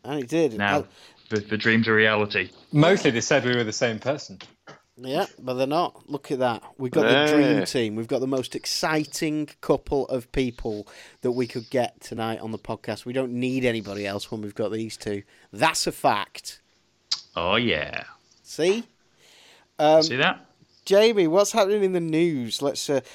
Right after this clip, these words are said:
Speaker 1: let's rattle through the news and then, and then crack on.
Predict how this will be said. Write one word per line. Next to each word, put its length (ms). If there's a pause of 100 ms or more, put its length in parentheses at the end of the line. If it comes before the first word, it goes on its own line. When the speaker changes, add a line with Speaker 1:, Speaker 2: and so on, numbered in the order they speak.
(120)
Speaker 1:
let's 180
rattle 240
through 220
the 100
news 400
and 140
then, 280 (840)
and 100
then 140
crack 480
on. 260